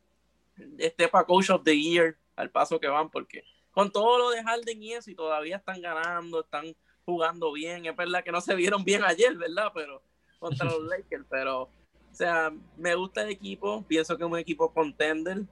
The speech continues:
Speaker 1: no, no, no contender, pero cuarto,
Speaker 2: Nah.
Speaker 1: quinto por ahí, o sea, todo depende de Christian Wood y de Wall, cómo ellos se sigan acoplando, pero los veo un buen equipo con mucha banca ahora, o sea, los veo bien balanceados, en verdad, me, me gustan.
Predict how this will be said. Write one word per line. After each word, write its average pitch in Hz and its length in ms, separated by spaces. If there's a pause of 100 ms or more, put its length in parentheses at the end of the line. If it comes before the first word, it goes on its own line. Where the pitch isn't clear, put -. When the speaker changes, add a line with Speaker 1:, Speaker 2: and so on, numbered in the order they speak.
(140)
Speaker 1:
no, 185 360
no, 180 180 (580)
no 160 160
contender, 147 760
pero 139 480 (440)
cuarto, 233 400
Speaker 2:
Nah. 226 380
Speaker 1:
quinto 226 260
por 226 120
ahí, 226 340
o - 40
sea, 147 340 (480)
todo 196 260
depende 226 360
de 214 100
Christian 190 420
Wood 196 260 (140)
y 165 160
de 156 120
Wall, 170 480 (140)
cómo 147 240
ellos 160 160
se 160 80
sigan 156 300
acoplando, 151 520
pero 117 240 (500)
los 165 220
veo 190 280
un 208 100
buen 190 160
equipo 190 420
con 156 160
mucha 170 240
banca 160 360
ahora, 170 480
o 170 60
sea, 127 320 (380)
los 151 140
veo 190 180
bien 202 200
balanceados, 151 600
en 127 60
verdad, 131 220
me, 135 160
me 147 120
gustan. - 380